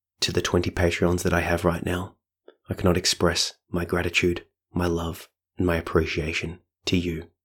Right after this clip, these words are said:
It literally blows my mind and just <laughs> makes me feel so good. So if you're keen on supporting, if you like what I'm doing here,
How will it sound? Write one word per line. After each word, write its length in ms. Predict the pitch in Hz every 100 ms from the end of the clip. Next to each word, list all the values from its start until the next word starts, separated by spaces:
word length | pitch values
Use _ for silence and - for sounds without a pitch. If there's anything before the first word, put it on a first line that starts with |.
| _ _ _ _ _ _ _ _ _ _ _ _ -
It 180 | - 87
literally 380 | 90 - 90
blows 320 | 90 87 85 90
my 140 | 85
mind 480 | 82 78 82 80 - _ _ _ _ _ _ _ _
and 140 | 95 85
just 400 | 87 - - - _
<laughs> 880 | - - - _ _ _ _ _ -
makes 180 | 85 -
me 60 |
feel 180 | - 85
so 240 | - 85
good. 300 | 85 87 - - _ _ _ _ _ _ _ _ _ _ _ _ _ -
So 100 | 90
if 80 | -
you're 60 |
keen 200 | - 101
on 100 | 92
supporting, 520 | - - 90 92 90 - _ _ _ -
if 140 | -
you 60 | 87
like 180 | 85 120
what 100 | 90
I'm 120 | 87
doing 240 | 87 87
here, 280 | 87 87